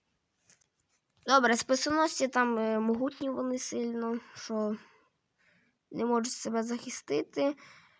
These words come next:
Е, нам тут, е, точно, е, коротше, тут точно нам треба буде використовувати цей гарячий меч.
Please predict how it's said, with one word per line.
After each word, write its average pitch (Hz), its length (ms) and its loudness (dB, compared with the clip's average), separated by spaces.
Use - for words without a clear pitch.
Е, 214 100 -2
нам 302 300 4
тут, 277 260 -4
е, 240 320 4
точно, 208 800 -2
е, - 40 -4
коротше, 247 680 2
тут 294 380 0
точно 330 360 2
нам 262 180 0
треба 254 240 0
буде 240 220 2
використовувати 226 640 -4
цей 214 400 -4
гарячий 214 460 -2
меч. 196 460 -8